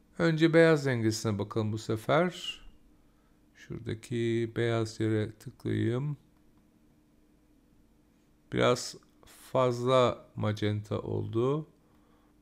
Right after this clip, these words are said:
Azaltıyorum. Biraz da soğudu. O yüzden hatırladığımdan daha soğuk. O yüzden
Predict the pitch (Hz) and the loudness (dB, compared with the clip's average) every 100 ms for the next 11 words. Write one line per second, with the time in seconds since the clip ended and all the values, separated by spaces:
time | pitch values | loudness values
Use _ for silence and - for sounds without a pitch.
0 | _ 147 120 107 104 101 104 - 113 101 | _ -12 -8 -4 -2 -2 -8 -10 -4 -2
1 | 95 90 92 95 104 113 135 143 143 151 | -2 -4 -4 0 0 0 -2 -4 -6 -8
2 | - _ - _ _ _ _ _ _ _ | -12 _ -20 _ _ _ _ _ _ _
3 | - 151 127 104 92 - 135 135 - - | -10 -6 -4 -4 -6 -2 0 -2 -4 -14
4 | - - 127 120 104 107 - - 123 107 | -10 0 2 4 2 2 0 0 -2 -2
5 | 113 131 147 147 _ _ _ _ _ - | -2 -2 -4 -10 _ _ _ _ _ -10
6 | 123 - 120 120 117 123 127 127 117 117 | -10 -6 -2 0 0 -2 -2 0 0 -2
7 | 113 - 113 113 117 107 107 131 | -4 -2 -2 0 0 0 -2 -4